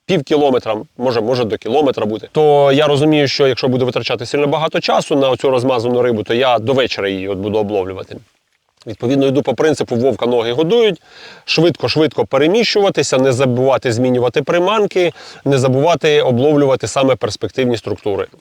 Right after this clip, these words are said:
Якщо говорити про конкретні приманки, якими я буду тут ловити,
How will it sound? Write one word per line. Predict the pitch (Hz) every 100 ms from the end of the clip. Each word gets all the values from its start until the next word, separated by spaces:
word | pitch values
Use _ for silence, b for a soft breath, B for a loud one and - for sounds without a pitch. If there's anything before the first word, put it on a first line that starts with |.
| -
Якщо | 170 -
говорити | 190 196 214 208 180
про | 190 190
конкретні | - 165 175 185 160 156
приманки, | 165 202 233 196 202 185 165
якими | 135 139 180 139
я | 147
буду | 139 135
тут | 123 131
ловити, | 143 120 110